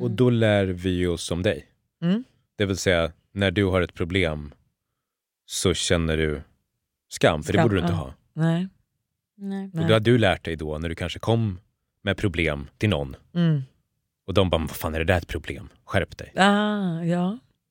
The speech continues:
Speaker 1: Och då kände du dig avfärdad. Och då
Speaker 2: Mm.
Speaker 1: lärde du dig att, aha, okej, här, det enda jag ville var bli sedd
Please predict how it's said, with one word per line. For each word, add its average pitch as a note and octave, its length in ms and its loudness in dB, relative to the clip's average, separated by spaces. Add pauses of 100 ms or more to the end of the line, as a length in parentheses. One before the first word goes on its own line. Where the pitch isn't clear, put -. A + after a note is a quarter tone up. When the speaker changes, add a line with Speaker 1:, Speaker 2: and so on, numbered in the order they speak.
(480)
Speaker 1:
Och G2 60 -6
då F#2 60 -4
kände G2 220 2
du G2 40 2
dig G2 100 4
avfärdad. E2 480 0 (220)
Och G2+ 100 -4
då E2 60 2
Speaker 2:
Mm. D#2+ 80 4
Speaker 1:
lärde F#2+ 220 2
du E2+ 180 -2
dig F2 260 -2
att, E2 240 -6 (380)
aha, G2+ 520 0 (320)
okej, E2 340 -6
här, A2 220 2
det G#2 120 2
enda G2+ 200 2
jag B2 100 6
ville G#2 240 0
var F#2 260 2
bli F#2 180 -6
sedd F#2+ 440 -6